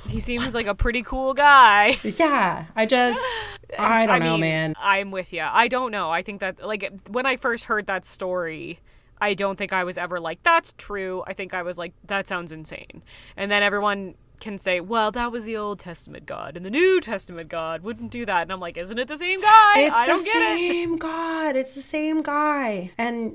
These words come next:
Speaker 2: I think even when you look at Jesus's crucifixion and resurrection, there are some Christians that are more liberal that say that human beings murdered Jesus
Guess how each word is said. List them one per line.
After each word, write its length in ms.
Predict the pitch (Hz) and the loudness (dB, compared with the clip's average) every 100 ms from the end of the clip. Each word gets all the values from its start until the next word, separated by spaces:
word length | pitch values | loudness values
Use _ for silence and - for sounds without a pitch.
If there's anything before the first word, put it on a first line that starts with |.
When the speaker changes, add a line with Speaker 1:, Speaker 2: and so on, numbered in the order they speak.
| - | -6
Speaker 2:
I 120 | 233 | -6
think 300 | 226 233 233 | -4 -8 -6
even 320 | 196 233 262 | -6 -2 0
when 120 | 247 226 | 0 -2
you 140 | 202 | -4
look 420 | 196 196 202 196 | -6 -4 -4 -2
at 400 | 185 175 - _ | -2 -4 -8 _
Jesus's 680 | - 190 202 196 185 180 175 | -6 -2 -2 0 0 -2 -2
crucifixion 840 | - 196 180 180 185 185 - 175 | -8 -6 -6 -6 -8 -6 -4 -4
and 100 | 170 | -4
resurrection, 840 | 170 165 165 190 196 165 156 170 180 _ _ | -4 -4 -2 -4 -4 -8 -8 -8 -12 _ _
there 180 | 226 202 | 0 4
are 240 | 208 262 | 2 2
some 260 | 262 185 185 | -2 -4 -4
Christians 540 | - 180 - 175 170 | -6 -8 -6 -6 -4
that 120 | 175 | -4
are 80 | 175 | -4
more 240 | 170 160 156 | -4 -4 -4
liberal 440 | 170 170 156 156 | -4 0 0 0
that 220 | 147 - | -6 -10
say 380 | - 170 160 160 - | -6 -2 -2 -4 -2
that 180 | 180 165 | -6 -4
human 260 | 240 240 214 | -4 -2 0
beings 500 | 196 180 170 165 190 | 0 -2 -4 -8 -4
murdered 680 | 190 196 196 180 160 156 - _ - | 0 0 0 0 -2 -4 -10 _ -8
Jesus 580 | 180 190 180 170 175 | -2 -2 -2 -6 -8